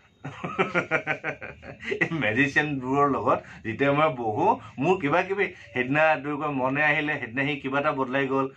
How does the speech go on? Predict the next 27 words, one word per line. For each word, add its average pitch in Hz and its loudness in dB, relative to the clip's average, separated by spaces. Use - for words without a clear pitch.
এখেতে 143 0
আহিছে, 139 4
মোৰ 139 0
মোবাইলটো 131 2
বদলাই 135 2
গ'ল। 127 0
মানে 185 2
কৈছোঁ 196 -4
নহয়, 208 -2
মেজিচিয়ানবোৰৰ 196 0
লগত 190 -2
বহি 160 -2
মোৰ 185 -4
সেই 170 2
এনেকুৱা, 165 -4
পিছত 135 -10
আকৌ 170 -4
ঠিক 123 -4
কৰি 156 -2
দিয়ে 170 4
বাৰু। 127 -2
<laughs> 196 -6
But 202 2
anyway, 190 2
really 185 6
nice 185 0
feeling। 147 2